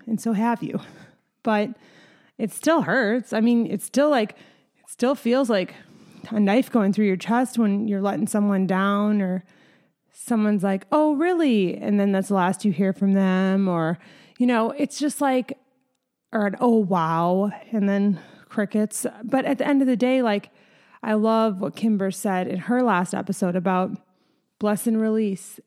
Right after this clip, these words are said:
And I think that that's what we're finding in this time is that "thank you for your part in my journey" just keeps coming up for me.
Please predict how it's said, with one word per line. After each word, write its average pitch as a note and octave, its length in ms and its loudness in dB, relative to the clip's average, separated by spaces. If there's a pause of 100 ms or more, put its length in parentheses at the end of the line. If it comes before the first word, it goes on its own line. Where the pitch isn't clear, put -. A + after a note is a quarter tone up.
And A3 160 -2
I G#3 80 0
think C4+ 300 -2
that E4 240 -2
that's B3+ 280 -4
what B3+ 100 2
we're B3 120 0
finding A3+ 400 0
in A3 140 2
this G3+ 180 -2
time G3 420 0
is G3+ 160 0
that G#3 360 -2 (640)
"thank A#3 240 2
you A#3 80 0
for A#3 120 -6
your A#3 140 2
part G3+ 260 0
in G#3+ 60 0
my F#3 140 0
journey" F#3 440 -2
just F#3+ 300 -4
keeps - 480 -6
coming F#3+ 400 -2
up F3 180 -4
for F#3 200 -6
me. F#3 440 -10